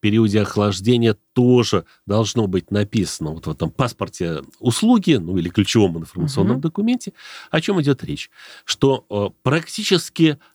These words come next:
Speaker 1: любой договор добровольного страхования можно, э, по желанию клиента в течение минимума четырнадцати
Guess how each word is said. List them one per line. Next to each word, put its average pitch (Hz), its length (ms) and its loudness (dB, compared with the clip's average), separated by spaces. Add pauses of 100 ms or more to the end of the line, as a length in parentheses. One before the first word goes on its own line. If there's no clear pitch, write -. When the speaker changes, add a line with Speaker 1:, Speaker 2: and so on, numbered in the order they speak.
(120)
Speaker 1:
любой 135 400 4
договор 110 460 0
добровольного 131 960 -2
страхования 90 840 -2 (340)
можно, 101 680 2 (800)
э, 80 240 -2 (100)
по 139 220 6
желанию 90 500 -2
клиента 156 640 0
в - 80 -16
течение 101 640 0 (240)
минимума 104 800 2
четырнадцати 107 1040 0